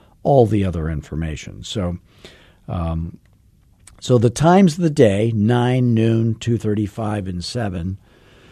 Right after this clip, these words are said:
is the secret to success. So the reason why is, um, if you're prospecting at nine A M until noon,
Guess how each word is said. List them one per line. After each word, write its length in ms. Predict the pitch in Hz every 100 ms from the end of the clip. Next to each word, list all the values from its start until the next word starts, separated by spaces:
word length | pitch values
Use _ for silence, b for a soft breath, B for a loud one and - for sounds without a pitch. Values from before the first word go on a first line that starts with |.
| b b -
is 260 | 151 117
the 120 | 131
secret 460 | 113 - 120 110 92
to 120 | 110
success. 640 | 87 98 - - 92 71 -
So 420 | - 104 98 98 b b b b b -
the 120 | 127
reason 460 | 139 175 135 120 104
why 500 | 110 110 92 98 147
is, 640 | 110 98 95 92 90 - -
um, 460 | 95 90 90 92 95 _ _ -
if 180 | 113
you're 100 | 123 104
prospecting 760 | 147 147 147 165 131 139 107
at 120 | 104
nine 320 | 104 101 101
A 220 | 98 92 85
M 280 | 71 90 - _ _ b b b b b -
until 420 | 104 101 135 113
noon, 440 | 95 85 76 95